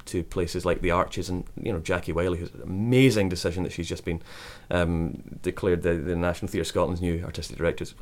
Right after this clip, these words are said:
unbelievably brilliant, brave decision, um, different.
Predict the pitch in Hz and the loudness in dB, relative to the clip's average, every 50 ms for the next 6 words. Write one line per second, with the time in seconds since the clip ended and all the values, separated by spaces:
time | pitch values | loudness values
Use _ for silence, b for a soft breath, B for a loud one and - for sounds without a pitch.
0 | - - 98 98 101 98 98 90 92 87 82 80 87 76 73 87 82 82 87 85 | -4 -2 0 2 2 2 2 2 2 2 0 0 -2 0 2 2 2 4 4 2
1 | 87 - - - 87 82 85 80 - - - - B B B B B B B B | 0 -2 -2 0 0 2 2 0 -2 -6 -12 -16 B B B B B B B B
2 | - 85 - 85 82 82 85 82 80 - b b b b b - 82 82 80 80 | -6 -4 -2 0 0 0 0 -2 -4 -4 b b b b b 0 2 2 2 0
3 | 80 - - 82 - - - 92 90 - | 2 4 4 4 4 4 2 2 2 0